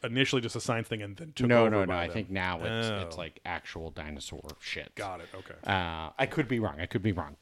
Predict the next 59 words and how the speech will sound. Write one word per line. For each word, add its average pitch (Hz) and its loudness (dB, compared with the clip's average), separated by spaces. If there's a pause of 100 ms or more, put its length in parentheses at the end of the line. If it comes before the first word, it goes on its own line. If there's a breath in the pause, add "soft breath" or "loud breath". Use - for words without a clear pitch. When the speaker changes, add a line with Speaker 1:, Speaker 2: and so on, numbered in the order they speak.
Speaker 2:
Fact 95 -2
check. - -6
Speaker 1:
Freshly 143 6
Speaker 2:
Fact 104 6
Speaker 1:
painted. 170 0
Speaker 2:
check - -14
me. - -20
Yeah, 127 4
they're 135 8
always 156 12
painting 123 2
them. 92 0
So 113 2
they 110 4
do, 113 4
like, 98 0
a - -6
Christmas 147 -2
one. 131 2
They 107 2
do, 143 2
Speaker 1:
Hmm. - 2
Speaker 2:
like, 90 2
Valentine's 120 2
Day. 110 0
They 98 0
do 87 -4 (800 soft breath)
summer 120 4
things. 110 2
I 110 4
guess 110 2
it's - -8
cheap 120 0
enough 104 4
and 98 -2
they 95 0
know 92 0
they 90 -2
can 95 -8
charge 85 -4
for 90 -10
photos 82 -4
Speaker 1:
Yeah, 104 2
Speaker 2:
and 90 -2
Speaker 1:
yeah. 90 -4
Speaker 2:
whatever. 80 -6
Uh, 76 -12
'cause - -16
dumb 98 -2
West 98 -2
Coast - -4
geek, 123 -6
A 107 -2
K 107 -4
A 104 -6
Sun 123 -4
Coast 85 -8
geek, 82 -8
Speaker 1:
Mm-hmm. 90 -12